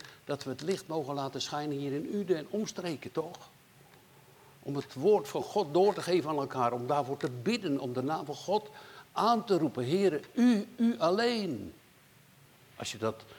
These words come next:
gezien hebt bij jezelf. Dat heb Jozef van zichzelf gezien.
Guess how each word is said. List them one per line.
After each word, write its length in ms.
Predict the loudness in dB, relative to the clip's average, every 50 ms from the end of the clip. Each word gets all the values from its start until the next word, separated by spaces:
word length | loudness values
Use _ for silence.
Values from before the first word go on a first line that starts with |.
| -20 -20 -20 -20 -20 -18
gezien 400 | -12 -8 -6 -4 -2 -2 0 0
hebt 140 | 0 0 0
bij 180 | 0 0 0
jezelf. 680 | 0 -2 -2 -2 -2 -2 0 -2 -4 -6 -10 -14 -16 -14 -14
Dat 140 | -12 -10
heb 140 | -10 -6 -4
Jozef 340 | 0 0 2 2 0 -2 -4
van 160 | -6 -8 -8
zichzelf 380 | -8 -8 -8 -6 -6 -6 -6 -6
gezien. 380 | -6 -8 -8 -8 -10 -10 -12